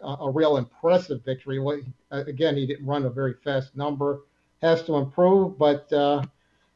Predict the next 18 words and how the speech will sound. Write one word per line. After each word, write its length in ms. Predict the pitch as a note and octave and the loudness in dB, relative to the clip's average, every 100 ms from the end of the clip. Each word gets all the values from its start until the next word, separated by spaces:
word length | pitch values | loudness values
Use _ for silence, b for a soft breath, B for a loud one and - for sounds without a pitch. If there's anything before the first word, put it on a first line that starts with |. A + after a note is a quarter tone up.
| _ | _
he 140 | C#3+ C#3+ | -6 0
got 260 | D#3+ F3 | 2 2
those 300 | F3 E3 - - | 4 2 0 -8
valuable 720 | C3 D#3 F3 F#3+ - E3+ E3 | 0 2 4 4 2 0 0
ten 340 | - F3 E3+ D3 | -2 -2 0 2
Derby 500 | F3+ A#3 D3+ C#3 - | 4 4 2 -4 -6
points. 460 | C#3+ D3+ D#3 - _ _ _ _ _ C3+ | -4 -4 -6 -16 _ _ _ _ _ -6
And 120 | C#3 | 2
with 220 | E3+ F3 | 2 4
that, 380 | F#3 A#3 A#3+ - - | 2 2 0 -8 -6
I 100 | C#3 | -4
will 160 | C3 C3+ | -4 -4
throw 260 | D#3 D#3 | -2 0
it 100 | E3+ | 0
back 200 | E3+ F#3 | 0 -2
to 60 | G3 | 0
the 120 | F#3+ | 2
host. 400 | F#3 C#4 - - | 4 2 -2 -18